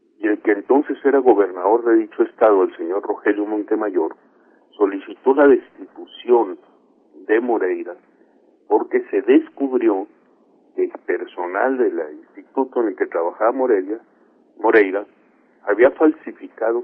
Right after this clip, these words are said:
certificados del personal para obtener beneficios económicos. Es decir, por un lado tenemos a, a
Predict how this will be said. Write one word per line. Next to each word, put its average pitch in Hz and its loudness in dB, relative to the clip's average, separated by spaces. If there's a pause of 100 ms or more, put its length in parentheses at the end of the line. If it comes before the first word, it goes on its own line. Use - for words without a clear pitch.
certificados 113 -4 (1120)
del 107 -6
personal 127 0 (120)
para 107 2
obtener 95 -8
beneficios 92 -12
económicos. - -14
Es 135 -2
decir, 123 -4 (840)
por 127 4
un 156 8
lado 156 6
tenemos 123 2
a, 95 2 (120)
a 85 -4